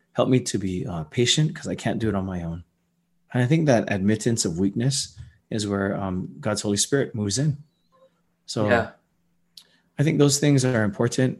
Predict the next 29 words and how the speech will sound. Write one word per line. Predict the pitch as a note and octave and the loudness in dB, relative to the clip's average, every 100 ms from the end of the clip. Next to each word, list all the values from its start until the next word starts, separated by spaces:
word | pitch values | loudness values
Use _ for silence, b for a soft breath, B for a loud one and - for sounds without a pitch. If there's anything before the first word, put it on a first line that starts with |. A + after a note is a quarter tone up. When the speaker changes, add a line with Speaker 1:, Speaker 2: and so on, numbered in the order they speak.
| - | -6
Speaker 1:
uh, | G#2 - | -4 2
outside | B2 - C3 A2+ | 2 4 4 4
of | A2 G#2 | 4 0
take | - B2+ | 0 2
a | A#2+ | 4
deep | A#2+ - | 2 2
breath, | A#2 B2+ - | 2 0 2
all, | D3 - | 2 4
all | F#3 | 4
good | D#3+ C3+ | 6 4
things. | A#2+ F2 - - - | 2 -2 -4 -8 -2
Count | C3 B2+ | 2 2
to | - | 2
ten, | - B2 B2 B2+ C#3 | 2 4 4 2 0
right? | A#2+ A2+ | 0 0
Being | A2+ G#2+ | 0 0
patient, | A2+ G#2+ A#2 G#2 - | 0 0 0 -4 -6
all | A#2+ C3 | 2 2
good | A#2+ G2+ | 2 -2
things. | - F2+ - b b b _ | -6 -8 -8 b b b _
Remember, | G#2+ A#2+ B2+ B2+ | 0 4 6 6
you're | A#2+ A#2 | 6 6
not | B2 G#2+ | 4 4
better | A2+ A2+ | 2 2
than | A2 | 2
anyone, | A#2 A2+ A2+ A2+ A2+ | 2 2 0 0 -4
so | - - G2+ | -12 -6 -2
all | A#2 B2 | 0 0
true. | - F2+ | 0 -4